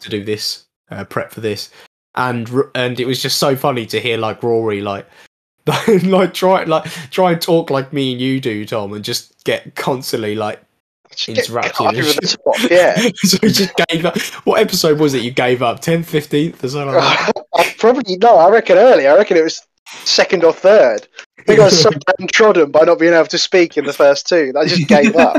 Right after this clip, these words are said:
Speaker 1: <laughs> But that first, that first episode, it was,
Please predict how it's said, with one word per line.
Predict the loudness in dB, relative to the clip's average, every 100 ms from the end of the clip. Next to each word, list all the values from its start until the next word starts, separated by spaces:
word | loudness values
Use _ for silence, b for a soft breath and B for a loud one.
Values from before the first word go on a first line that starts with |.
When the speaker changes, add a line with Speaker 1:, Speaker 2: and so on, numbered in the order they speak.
| -2
Speaker 1:
<laughs> | -4 -4 -8 _ -14 -14 _ _ _ _ _
But | -2 -2 0
that | -2 -2 -4
first, | -2 0 0 -4 -6
that | -4 -2
first | -2 -2 -2
episode, | -4 -4 -8 -4
it | -4
was, | -4 -6 -8